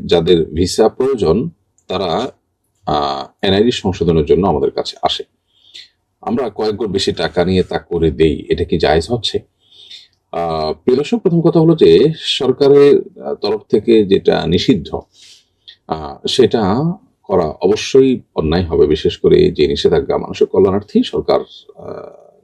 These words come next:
নির্ধারণ করে থাকে। এই নির্বাচনের এই সময়টাতে এই রাস্তা ওপেন রাখলে নানাবিধ ক্ষতির আশঙ্কা আছে, সেই জায়গা থেকেই নিষিদ্ধ ঘোষণা করা। অতএব সেই নিষেধাজ্ঞা অমান্য করাটা অন্যায়। আর এর জন্য আপনি যদি সরকারি চাকরি হন, তাহলে সেক্ষেত্রে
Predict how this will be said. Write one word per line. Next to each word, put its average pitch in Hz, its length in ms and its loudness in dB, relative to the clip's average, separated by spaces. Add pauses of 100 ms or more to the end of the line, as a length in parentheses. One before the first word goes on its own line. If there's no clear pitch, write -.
নির্ধারণ 78 320 -4
করে - 200 0
থাকে। - 260 -18 (1160)
এই 82 460 2
নির্বাচনের 113 500 2
এই - 60 4
সময়টাতে 143 480 2
এই 120 120 6
রাস্তা 90 320 -2
ওপেন 95 300 2
রাখলে 107 520 4
নানাবিধ 82 380 2
ক্ষতির - 500 2
আশঙ্কা 82 380 -2
আছে, 123 380 2
সেই 104 220 2
জায়গা - 260 2
থেকেই - 380 0
নিষিদ্ধ 80 460 -4
ঘোষণা - 540 -4
করা। - 220 -2 (760)
অতএব - 360 0
সেই - 180 -2
নিষেধাজ্ঞা 90 420 0 (120)
অমান্য 135 300 2
করাটা 98 260 -4
অন্যায়। 85 360 0 (840)
আর 78 500 -6 (840)
এর 92 140 0
জন্য 117 240 -2
আপনি 110 240 -4
যদি 113 160 0
সরকারি 107 360 -4
চাকরি 147 420 -2
হন, 90 280 -6
তাহলে 135 240 -2
সেক্ষেত্রে 131 760 2